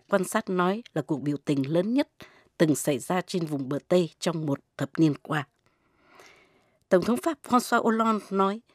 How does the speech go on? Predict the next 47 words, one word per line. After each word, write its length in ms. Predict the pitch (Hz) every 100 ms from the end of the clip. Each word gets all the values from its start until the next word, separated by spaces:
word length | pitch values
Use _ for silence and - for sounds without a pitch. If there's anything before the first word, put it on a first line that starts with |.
| _ _ _
"Không 180 | 285 269
tìm 240 | 214 180
thấy 140 | 190
bất 260 | 202 277 -
cứ 100 | 254
ai 160 | - 226
sống 280 | - 220
sót 180 | 247 277 -
trong 160 | 240 214
những 140 | 175
đống 160 | 202 233
đổ 200 | 170 156
nát 220 | 139 185 -
của 80 |
chiếc 200 | 156 190
máy 140 | 214 214
bay 180 | 214 208
của 120 | 156
hãng 160 | 156 180
hàng 200 | 170 143
không 280 | - 202 185
Algeria 540 | - 190 - 196 196 180 - - - -
đã 120 | 175
rơi 320 | 175 226 214
tại 160 | - -
Mali 400 | 180 190 196 185 _ _ -
với 180 | 185 214
một 240 | 196 151
trăm 260 | - 185 170
mười 140 | 160 -
tám 200 | 151 165 -
hành 200 | 160 127
khách 200 | - 190
trên 200 | - 165
máy 80 | 160
bay." 280 | 165 147 - _ _ _ _ - - _ -
Một 120 | 170
giới 140 | 214
chức 220 | 247 285 214
Bộ 80 |
Quốc 180 | - 240
phòng 220 | - 175 127
Pháp 320 | - 226 -
nói 240 | 190 190
sáng 220 | - 196
hôm 160 | 220 220
nay, 200 | 214